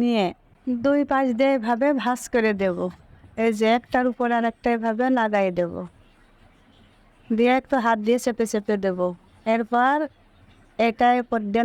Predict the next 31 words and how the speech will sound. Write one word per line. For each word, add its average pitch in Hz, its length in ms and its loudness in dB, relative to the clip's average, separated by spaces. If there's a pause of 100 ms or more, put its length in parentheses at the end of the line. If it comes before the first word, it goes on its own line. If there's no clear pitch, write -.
লাগাই 214 340 0
দেব। 175 120 -2 (840)
এবার 226 240 0 (140)
এটা 233 260 0 (280)
এই 226 120 0
পাশ 214 140 2 (120)
দিয়ে 226 160 2 (280)
উপর 220 160 -4 (100)
দিয়ে 226 200 0
লাগাই 202 340 0
দেব, 165 120 -2 (220)
দিয়ে 214 240 2 (100)
এভাবে 202 320 -2 (100)
একটু 247 180 -2 (140)
হাত 208 140 0 (120)
দিয়ে 214 160 2
চেপে 208 340 -4
চেপে 202 320 -2
দেব, 175 160 0 (1700)
তা 208 120 0 (100)
না 240 160 2
হলে 247 180 0 (120)
ভাজার 226 360 0
সময় 240 320 0 (160)
খুলে 233 320 -2
যেতে 208 200 -2 (100)
পারে, 196 260 0 (100)
এই 185 120 -4
জন্য 202 160 0 (160)
ভালো 208 260 0
করে 202 160 -2